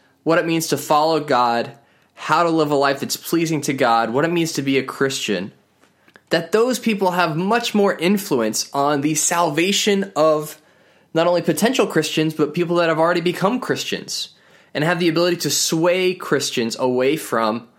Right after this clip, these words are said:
what is sound doctrine. And so God looks at teachers with a much, uh, narrower, uh, <laughs> amount of wiggle room, I guess you could say.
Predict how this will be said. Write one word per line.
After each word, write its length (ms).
what 140
is 120
sound 360
doctrine. 500
And 160
so 240
God 480
looks 240
at 120
teachers 800
with 160
a 120
much, 580
uh, 240
narrower, 960
uh, 380
<laughs> 140
amount 280
of 100
wiggle 240
room, 240
I 80
guess 240
you 80
could 160
say. 340